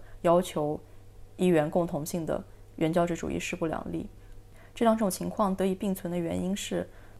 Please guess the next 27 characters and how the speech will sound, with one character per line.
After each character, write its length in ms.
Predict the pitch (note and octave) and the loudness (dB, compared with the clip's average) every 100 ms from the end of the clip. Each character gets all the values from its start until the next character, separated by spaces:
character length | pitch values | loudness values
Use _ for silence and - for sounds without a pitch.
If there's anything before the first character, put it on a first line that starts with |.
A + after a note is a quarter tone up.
| - | -4
女 120 | - | 0
权 160 | E3+ F3+ | 2 2
运 160 | G#3+ G#3 | 2 4
动 200 | G#3 F#3+ | 4 4
包 120 | G3 | 2
含 160 | G3 | 2
两 160 | F#3+ F3 | 0 0
个 60 | F#3 | -2
方 160 | F#3 | -4
面， 240 | G3 G#3 F#3 - - - - - | -2 -2 -2 -8 -18 -20 -18 -6
既 160 | - | 0
包 160 | G#3 G3+ | 4 2
含 360 | G#3+ F3+ F3 F#3 - | 2 -2 -4 -6 -8
在 120 | - G3 | 2 4
当 180 | G3 | 4
下 180 | G#3 G#3 | 2 0
体 200 | G3 - | -2 -4
制 120 | - | -4
之 140 | F3+ F#3+ | -4 -2
内 180 | G3 F3 | -2 -2
寻 160 | F3 | -2
求 120 | F3+ | -2
平 180 | F3 F3 | -2 -2
等 140 | F#3 F3 | -2 -2
的 40 | |
运 220 | F3 E3+ | -4 -4
动， 180 | F3 | -4